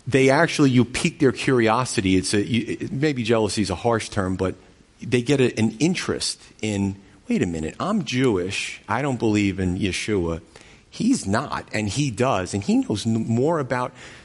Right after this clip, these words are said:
something's weird here," <laughs> you know what I'm saying? Um, I'll tell you next Sunday more about my surgeon, my otolaryngologist. Great discussion with him.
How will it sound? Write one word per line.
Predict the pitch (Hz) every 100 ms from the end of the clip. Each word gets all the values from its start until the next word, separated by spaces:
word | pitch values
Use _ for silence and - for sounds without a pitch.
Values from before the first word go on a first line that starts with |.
| _ -
something's | - 269 330 180
weird | 117 175 214 147 107
here," | 120 87 85
<laughs> |
you | 117
know | 147
what |
I'm | 135
saying? | - 143 156 196 - - -
Um, | 110 110 117
I'll | 123
tell | - 147
you | 131
next | 117 123 -
Sunday | 120 110 104
more | 98 120 110 104
about | 98 98
my | 101 92
surgeon, | - 113 113 95 85 92
my | 98 92
otolaryngologist. | 98 101 98 92 92 95 95 95 80 82 - - - _ _ _ - _ 101
Great | 107 110 107 101
discussion | 90 - 92 - 90
with | 80
him. | 85 87 76